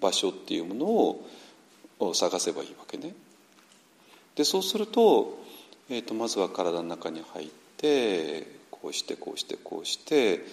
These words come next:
で、そうして、ついに、えー、好き嫌いがない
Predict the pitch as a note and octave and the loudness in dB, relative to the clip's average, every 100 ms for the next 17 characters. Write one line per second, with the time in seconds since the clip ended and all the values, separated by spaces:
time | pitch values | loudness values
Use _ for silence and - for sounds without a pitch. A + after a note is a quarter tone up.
0 | - - - - A#2 G#2+ - D#3 F3+ F#2 | -16 -20 -20 -4 -2 -2 -2 -2 -2 -2
1 | - - E3+ D#3+ - - - G#3 G3+ C#3+ | -4 -2 2 2 2 -4 -4 -2 0 2
2 | G#2+ F2 - - - - - - - - | 2 0 -4 -16 -20 -20 -20 -20 -20 -20
3 | - - - - - - _ _ _ - | -20 -20 -20 -20 -20 -20 _ _ _ -20
4 | _ _ A#2 G2+ F#2 E2+ - G#2+ - F#2+ | _ _ -8 -6 -4 -2 -2 -4 -4 -2
5 | E2 D#2 E2+ D#2+ A#2 E3 G#2 | -2 -4 -6 -6 -4 -2 -2